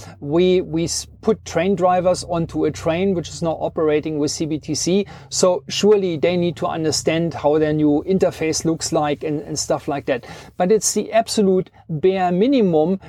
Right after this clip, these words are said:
whereas the entire rest of the organization is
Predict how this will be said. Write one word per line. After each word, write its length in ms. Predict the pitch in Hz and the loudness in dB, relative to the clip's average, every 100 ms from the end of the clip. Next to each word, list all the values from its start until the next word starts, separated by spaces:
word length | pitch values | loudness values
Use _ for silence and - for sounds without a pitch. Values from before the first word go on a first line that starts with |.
| - | -4
whereas 480 | 170 185 185 196 - | 2 2 2 0 -2
the 260 | - 175 - | -6 -6 -4
entire 500 | 170 - 202 202 185 | -6 -4 0 2 2
rest 320 | 196 196 - | 2 0 0
of 160 | 185 - | 0 0
the 120 | 175 | 0
organization 960 | 160 165 156 139 147 156 - 180 175 _ | 2 2 2 2 2 0 0 -2 -2 _
is 420 | 175 165 160 - | 0 0 0 -6